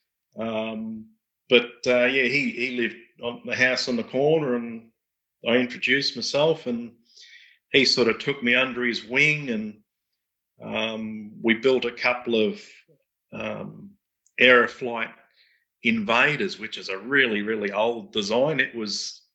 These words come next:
it was designed when they had the old, um, escapement, um, actuators for the control surfaces. So, um, yeah, he took me through that process, the building process, and,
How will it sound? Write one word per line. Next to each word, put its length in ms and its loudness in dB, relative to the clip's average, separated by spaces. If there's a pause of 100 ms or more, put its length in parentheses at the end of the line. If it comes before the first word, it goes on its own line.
(260)
it 220 0
was 160 -4
designed 720 0
when 540 -8 (640)
they 160 4
had 300 0
the 140 4
old, 480 0 (200)
um, 560 -16 (240)
escapement, 800 0 (880)
um, 540 -12
actuators 640 0
for 80 -10
the 80 -8
control 400 2
surfaces. 720 -6 (960)
So, 160 -8 (320)
um, 360 -10 (220)
yeah, 180 4
he 180 0
took 220 -4
me 120 -2
through 280 2
that 240 2
process, 680 0
the 80 -14
building 500 -2
process, 800 -2
and, 180 -14